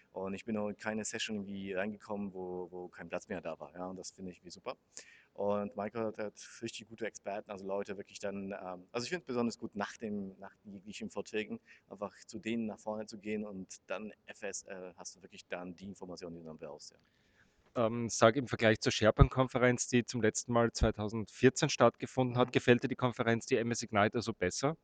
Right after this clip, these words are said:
Speaker 1: Ähm, ja, also wegen dem, was ich ges-
Speaker 2: Mhm.
Speaker 1: gesagt habe, ja. Ähm, die andere Geschichte ist, glaub ich, war so diese Erwartung von wegen, ähm, okay, SharePoint zweitausendsechzehn, also ganz neue U I, alles andere, ja, und, äh, das habe ich irgendwie am ersten Tag irgendwie vermisst, von wegen, wo ist es überhaupt, ja?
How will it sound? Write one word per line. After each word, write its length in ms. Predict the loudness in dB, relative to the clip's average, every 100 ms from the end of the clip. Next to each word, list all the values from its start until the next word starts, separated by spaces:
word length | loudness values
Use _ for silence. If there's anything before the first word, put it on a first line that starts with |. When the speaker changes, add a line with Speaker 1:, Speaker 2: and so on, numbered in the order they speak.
| _ _ -16 -16 _ _ _ _
Speaker 1:
Ähm, 480 | 6 8 10 8 4 0
ja, 120 | 0 2
also 220 | 2 2
wegen 240 | 2 0 -2 -6 0
dem, 180 | 2 4
was 180 | 0 -6
ich 60 | -16
ges- 180 | -16 -6
Speaker 2:
Mhm. 120 | -4
Speaker 1:
gesagt 260 | -4 -4 -8
habe, 340 | -12 -12 -14 -18 _ _ _
ja. 300 | -6 -4 -2
Ähm, 140 | -4 -10 _ -6
die 100 | -4
andere 200 | -4 -6
Geschichte 320 | -10 -8 -4
ist, 240 | -4 -4
glaub 160 | -4 -4
ich, 100 | -2
war 100 | -4
so 80 | -4
diese 200 | -6 -4
Erwartung 460 | -2 0 0 -2 -6
von 160 | -6
wegen, 380 | -2 -2 -2 -6 -12 -20 _
ähm, 580 | -2 2 2 0 -4 -6 -12 _
okay, 340 | -4 0 0 0
SharePoint 280 | -6 -6
zweitausendsechzehn, 680 | -6 -6 -6 -8 -8 -4 -2
also 220 | -2 -4
ganz 260 | -8 -10 -8
neue 300 | -6 -4 -2
U 80 | 0
I, 260 | 0 0
alles 300 | 0 -2 -4
andere, 320 | -4 -4 -2 -2
ja, 160 | -2
und, 340 | -4 -6 -6 -4
äh, 180 | -4 -4
das 180 | -6
habe 100 | -6
ich 80 | -4
irgendwie 140 | -4 -4
am 100 | -4
ersten 300 | -6 -4 -6
Tag 100 | -4
irgendwie 160 | -6
vermisst, 460 | -4 -4 -4 -6 -14 _
von 200 | -16 -14
wegen, 200 | -12 -12
wo 80 | -8
ist 160 | -6
es 140 | -6 -6
überhaupt, 320 | -10 -10 -10
ja? 160 | -12